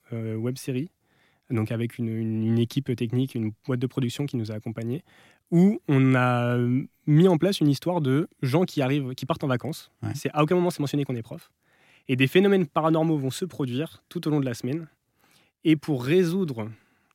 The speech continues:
Speaker 1: euh, les problèmes liés à l'intrigue, il faut qu'on utilise nos connaissances, en fait. Et donc, on a réussi à parsemer des... nos champs de discipline, chacun notre tour, pour, euh,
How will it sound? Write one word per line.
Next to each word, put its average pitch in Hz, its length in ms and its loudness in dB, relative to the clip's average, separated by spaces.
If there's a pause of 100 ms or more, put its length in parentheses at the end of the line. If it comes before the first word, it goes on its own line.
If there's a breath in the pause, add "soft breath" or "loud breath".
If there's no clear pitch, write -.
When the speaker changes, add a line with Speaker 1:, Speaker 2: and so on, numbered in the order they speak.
(140)
Speaker 1:
euh, 117 480 -2
les 117 160 -2
problèmes 127 380 -2
liés 127 160 0
à 139 40 0
l'intrigue, 131 440 -6 (440 soft breath)
il 135 100 0
faut 147 100 2
qu'on 151 100 0
utilise 135 220 0
nos 131 60 0
connaissances, 120 360 -4
en 117 60 -14
fait. 120 260 -16
Et 143 80 -4
donc, 143 220 0
on 135 60 0
a 120 40 -2
réussi 123 300 -4
à 123 160 -4
parsemer 135 500 -2
des... 120 360 -2 (520 soft breath)
nos 131 280 2
champs 156 200 -4
de 147 60 4
discipline, 147 460 2
chacun 131 260 -2
notre 131 160 -2
tour, - 360 -6 (160)
pour, 147 300 0
euh, 110 480 -2